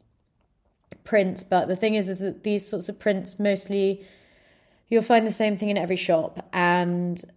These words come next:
I, I would say they lack a little bit of soul. They're sort of like the ikea of the art world,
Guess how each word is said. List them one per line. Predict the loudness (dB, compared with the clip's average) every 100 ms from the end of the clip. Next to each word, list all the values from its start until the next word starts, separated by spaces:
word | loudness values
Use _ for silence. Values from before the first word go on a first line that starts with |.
| _
I, | -4 -2 -2 -2
I | 0 2
would | 2 2 -2
say | 0 2 2
they | 0
lack | -2 -4 -6
a |
little | -4 -4
bit | -2
of | -4 -6 -14 -14
soul. | -8 -4 0 0 0 -2 -4
They're | -6
sort | -6 -4
of |
like | -2 -2 -4 -12 -4
the | -2
ikea | -2 -4 -2 0 0
of | -2
the | -2
art | 0 -2
world, | -4 -4 -2 -4